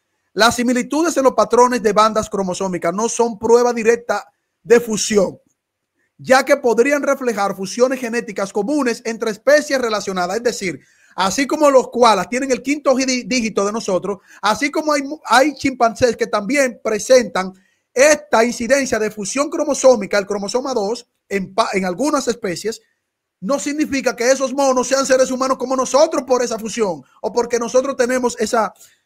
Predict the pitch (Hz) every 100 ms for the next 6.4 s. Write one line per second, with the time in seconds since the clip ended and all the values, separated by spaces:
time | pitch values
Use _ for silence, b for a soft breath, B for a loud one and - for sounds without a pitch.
0 | - 185 233 165 220 220 214 _ 233 233
1 | 226 214 254 330 277 240 220 196 240 247
2 | 247 208 208 196 202 202 208 196 202 247
3 | 254 190 170 135 _ _ _ _ _ _
4 | _ - 269 285 320 285 247 214 208 202
5 | 220 233 311 320 - 254 262 - 214 196
6 | 196 185 156 127